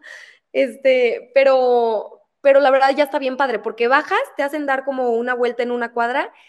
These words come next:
y ya llegas a Ali Drive, que ya ves la meta de lejos, o sea, sabes que ya estás a punto de llegar. Y ahí ya está lleno de gente. Y no, hombre, esa meta, no, haz güe-, es un escenario, está impresionante, impresionante, impresionante.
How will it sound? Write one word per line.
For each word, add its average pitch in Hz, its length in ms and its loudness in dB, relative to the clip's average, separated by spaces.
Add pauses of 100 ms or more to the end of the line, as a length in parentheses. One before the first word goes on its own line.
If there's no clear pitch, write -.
(280)
y 247 420 -8
ya 226 260 2
llegas 247 380 0
a 247 80 0
Ali 247 160 -2
Drive, 233 300 -2
que 220 100 -8
ya 208 140 -2
ves 220 180 -2
la 220 100 0
meta 214 300 -2
de 208 80 2
lejos, 202 300 -4
o - 20 -12
sea, 190 140 -10
sabes 208 280 -4
que 214 100 -12
ya 208 120 2
estás 208 320 -10
a 208 160 -10
punto 247 300 -4
de 220 140 -2
llegar. 202 300 -2 (380)
Y 240 80 -2
ahí 247 220 4
ya 269 100 6
está 269 320 -2
lleno 262 280 -2
de 285 100 0
gente. 240 340 -4
Y 269 100 -8
no, 277 120 -4
hombre, 233 380 -4
esa 302 260 -6 (160)
meta, 349 360 0 (920)
no, 285 160 4
haz 277 200 0
güe-, - 140 -2
es 311 140 0
un 381 100 2
escenario, 226 560 0
está 240 600 0
impresionante, 220 1080 -4
impresionante, 185 640 -10
impresionante. 117 560 -12